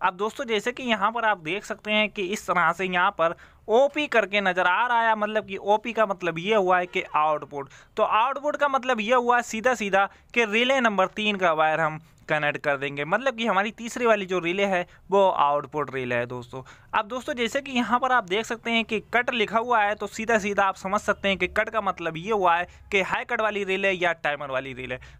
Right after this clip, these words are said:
तो दोस्तों, जैसे कि आप देख सकते हैं चौथी वाली जो रिले का जो एक वायर निकला हुआ है, यही वाला वायर हम कट पे कनेक्ट कर देंगे।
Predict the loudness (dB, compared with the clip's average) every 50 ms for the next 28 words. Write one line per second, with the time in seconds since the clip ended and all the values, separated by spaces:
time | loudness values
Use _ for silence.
0 | -6 -6 0 2 0 2 2 0 0 0 0 0 -2 -6 -2 0 0 0 0 -2
1 | -2 -4 -4 -4 -4 -6 -4 -4 -4 0 2 2 2 2 0 -2 -2 0 0 0
2 | -2 -2 -2 0 0 0 0 0 0 0 0 2 0 0 2 0 0 0 0 -4
3 | -8 -8 -4 -2 -2 0 2 0 0 0 -2 -8 -10 -20 -20 -12 -4 -2 0 0
4 | 0 2 2 2 2 2 2 4 2 2 0 -2 -4 -6 -6 -16 -20 -20 _ _
5 | _ -2 -2 -2 -4 -6 -6 -4 -4 -4 -4 -4 -6 -8 -6 -8 -8 -6 -8 -10
6 | -10 -10 -12 -14